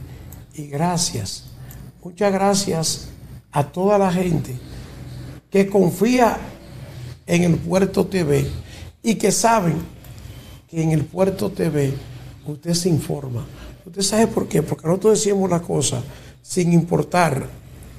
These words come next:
a quién perjudique. Hay gente que vive acomodando noticias. Nosotros no acomodamos nada. Si les pesó lo que dijimos a usted,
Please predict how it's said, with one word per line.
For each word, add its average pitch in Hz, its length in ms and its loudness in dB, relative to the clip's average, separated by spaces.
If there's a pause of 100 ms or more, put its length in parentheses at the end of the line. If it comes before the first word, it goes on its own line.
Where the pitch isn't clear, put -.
(260)
a 147 180 0
quién 170 240 4
perjudique. 160 680 -2 (480)
Hay 233 220 4
gente 180 520 2 (440)
que 170 120 -4
vive 202 200 4
acomodando 196 760 4
noticias. 175 500 2
Nosotros 175 260 0
no 214 80 4
acomodamos 214 580 0
nada. 196 400 2 (680)
Si - 300 0
les 180 180 6
pesó 202 840 2 (280)
lo 165 160 -4
que 185 120 2
dijimos 175 720 2
a 175 100 -2
usted, 175 460 2